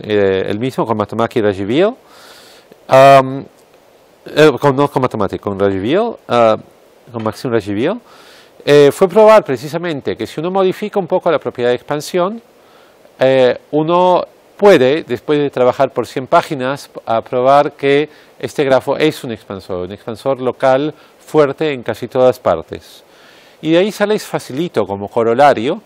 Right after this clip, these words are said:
que, eh, sale una, una versión más fuerte de lo que hizo Bla-, Tao, sale así fácil como corolario.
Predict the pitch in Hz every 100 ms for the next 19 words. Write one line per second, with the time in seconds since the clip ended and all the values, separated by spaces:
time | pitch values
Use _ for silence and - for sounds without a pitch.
0 | _ _ _ _ _ 151 143 135 - _
1 | _ 127 127 - - 160 170 165 160 160
2 | 160 165 - 185 170 165 - - 180 143
3 | - 107 101 120 - 135 131 139 - 143
4 | 156 - 143 151 - 117 147 - 139 -
5 | 92 85 101 98 104 98 95 85 87